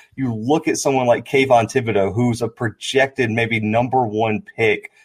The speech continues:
in this next year's N F L draft. You have the two five-star linebackers. You,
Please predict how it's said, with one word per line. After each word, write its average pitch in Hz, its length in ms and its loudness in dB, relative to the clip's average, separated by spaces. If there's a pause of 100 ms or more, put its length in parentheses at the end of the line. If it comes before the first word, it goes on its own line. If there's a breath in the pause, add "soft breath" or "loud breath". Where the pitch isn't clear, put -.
(160 soft breath)
in 127 100 -2
this 120 180 -2
next - 380 0
year's 117 260 -2
N 113 120 0
F 107 160 0
L 110 140 4
draft. 107 460 4 (300 soft breath)
You 131 120 -2
have 151 360 2
the 139 80 2
two 135 180 -2
five-star 113 520 2
linebackers. 101 680 0
You, 135 220 -10